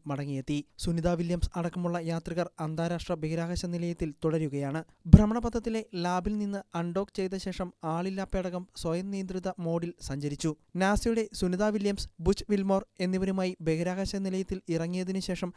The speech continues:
സാങ്കേതിക പ്രശ്നങ്ങൾ നേരിട്ട വാഹനത്തിന്റെ മടക്കയാത്ര വളരെ അപകടസാധ്യതയുള്ളതായി കണക്കാക്കപ്പെട്ടതിനെ തുടർന്നാണ്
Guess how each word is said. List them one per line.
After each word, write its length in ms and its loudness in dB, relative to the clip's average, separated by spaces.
സാങ്കേതിക 540 2
പ്രശ്നങ്ങൾ 420 0
നേരിട്ട 460 2
വാഹനത്തിന്റെ 720 0
മടക്കയാത്ര 640 0
വളരെ 360 6
അപകടസാധ്യതയുള്ളതായി 1120 0
കണക്കാക്കപ്പെട്ടതിനെ 800 0
തുടർന്നാണ് 560 0